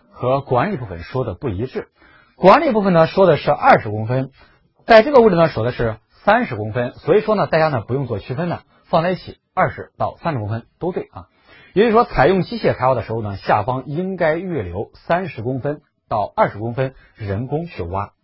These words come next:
好，那么在这个位置呢，你先掌握住对于浅层土方开挖、深层土方开挖分别用到什么样的机械。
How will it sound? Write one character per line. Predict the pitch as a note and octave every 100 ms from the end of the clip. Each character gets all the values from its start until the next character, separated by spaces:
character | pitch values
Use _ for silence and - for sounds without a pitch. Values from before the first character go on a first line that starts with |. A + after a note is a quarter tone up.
| _ _ _
好， | F2 - _ - _ _
那 | D3
么 | D3+
在 | C#3+ D#3
这 | E3+
个 | C#3+
位 | C3+
置 |
呢， | A2+
你 | G2+ F#2+ F#2
先 | C#3 C#3+ D3+ - -
掌 | E2+ F2
握 | A#2+
住 | A#2+ D3 - _ -
对 | D3
于 | C3 D3+
浅 | D3 - C#3+ B2+ B2
层 | E3+ B3+
土 | - G#2
方 | B2+ C3
开 | C3+
挖、 | C3+ D3+ - _ -
深 | - B3 D4+ C#4+
层 | B2+ C3+
土 | A#2 B2
方 | E3
开 | D#3+ E3
挖 | F3+ - _ _
分 | - C#4+ C#4
别 | C#3 C#3+
用 | F3+ D3
到 | D3 A2+ -
什 | - C#3 B2+
么 | E3+
样 | A#3 A#3+ B2
的 | F2+
机 | E2+ - E3+
械。 | F#3+ F#3+